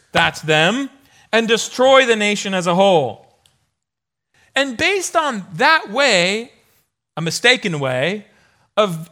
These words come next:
understanding the Messiah and his work, their fear made some sense, and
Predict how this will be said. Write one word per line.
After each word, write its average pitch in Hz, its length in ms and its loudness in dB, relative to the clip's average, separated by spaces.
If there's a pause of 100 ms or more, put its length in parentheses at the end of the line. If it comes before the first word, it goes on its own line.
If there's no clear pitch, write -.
(100)
understanding 254 880 -2
the 196 80 -4
Messiah 233 520 2
and 202 120 -8
his 170 160 -6
work, 156 600 -4 (520)
their 233 260 4
fear 302 460 0
made 277 320 -2
some 277 260 -4
sense, 220 540 -2
and 202 260 -4